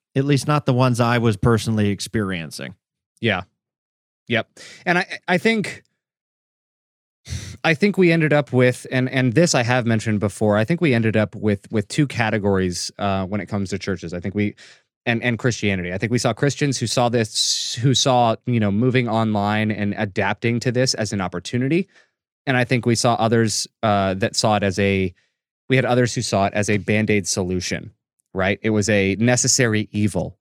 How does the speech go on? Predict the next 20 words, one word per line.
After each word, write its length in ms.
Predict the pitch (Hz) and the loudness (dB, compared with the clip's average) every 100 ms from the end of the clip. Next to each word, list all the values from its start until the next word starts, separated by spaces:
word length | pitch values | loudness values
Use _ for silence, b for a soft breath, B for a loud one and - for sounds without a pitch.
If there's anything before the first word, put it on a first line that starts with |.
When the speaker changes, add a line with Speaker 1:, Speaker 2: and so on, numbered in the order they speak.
| _ | _
Speaker 2:
for 100 | 117 | 0
the 100 | 101 | 0
time 360 | 104 101 90 | 0 -2 0
being. 380 | 90 87 58 - - _ _ _ _ _ _ _ - | -2 -4 -4 -12 -18 _ _ _ _ _ _ _ -2
And 120 | 120 | 0
I 80 | 120 | 0
think 280 | - 151 190 | 0 2 2
Speaker 1:
Well, 100 | 190 | 2
and 140 | 180 | 2
think 160 | 208 220 | 2 2
about 260 | 254 190 | 2 4
this. 280 | - 202 - | 4 2 0
Who 260 | - 151 277 | 2 2 4
was 280 | 320 151 117 | 2 2 2
not 320 | 135 185 - | 0 0 -2
on 240 | - 175 196 | 0 2 2
the 180 | 175 - | 0 0
internet 600 | 175 233 220 196 139 117 | 0 2 4 4 4 2
yet? 260 | 113 107 87 _ _ _ _ _ _ _ _ _ _ _ _ | 0 -2 -4 _ _ _ _ _ _ _ _ _ _ _ _
Like, 240 | 151 135 | 0 0